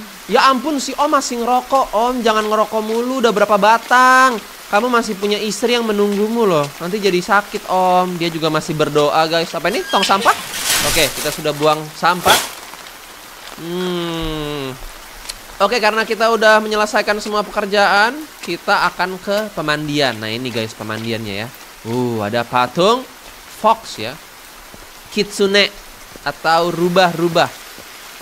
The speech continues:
Ini tempat pemandiannya keren juga, guys. Ada suara apa itu? Kayak oh, oh, ah, ah, oh, oh, oh, oh,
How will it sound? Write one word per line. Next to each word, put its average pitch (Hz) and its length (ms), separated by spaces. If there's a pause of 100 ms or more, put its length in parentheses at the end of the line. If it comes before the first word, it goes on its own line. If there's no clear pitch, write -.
(240)
Ini 196 140
tempat 175 320
pemandiannya 165 560
keren 175 320
juga, 208 320
guys. 147 240 (3000)
Ada 151 80
suara 165 400
apa 392 80
itu? 262 160 (960)
Kayak 220 320
oh, 480 180
oh, 453 220 (240)
ah, 415 180
ah, 453 300 (180)
oh, - 60
oh, 403 160
oh, 381 160 (100)
oh, - 60